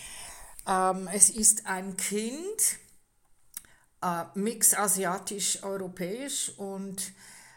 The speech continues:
hat gesagt, „Ja, wir sind ja alle mit diesen schlechten Glaubenssätzen.“ Nein, nicht jeder Glaubenssatz ist schlecht. Was er macht, ist, er quasselt genau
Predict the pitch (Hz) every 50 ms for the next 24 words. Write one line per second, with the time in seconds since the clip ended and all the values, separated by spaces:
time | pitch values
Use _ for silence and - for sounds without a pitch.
0 | - - - 175 214 180 196 196 185 190 208 202 196 202 202 196 220 208 - 214
1 | 202 196 190 202 139 160 220 233 233 240 233 220 202 - 214 196 - - 208 180
2 | - - 202 202 226 214 - - 233 220 208 180 185 214 233 247 240 220 - -
3 | 151 147 147 - - 170 175 202 240 277 285 226 214 254 277 - - - 277 269
4 | 277 269 - 240 247 254 262 262 254 262 254 254 - 254 254 240 - - - 233
5 | 214 - - - 262 240 185 156 135 - - - - - - - - - - -
6 | - - - - - - - _ - 160 160 170 175 175 180 - - - - -
7 | - 220 233 269 302 302 277 226 226 233 247 247 - - - - - 202 208 220
8 | 220 - - - - - - _ _ - - 175 160 156 151 - - - _ -
9 | - - - 180 175 180 214 233 - - 277 269 277 285 277 - - - 202 180
10 | 175 170 165 170 180 202 226 254 277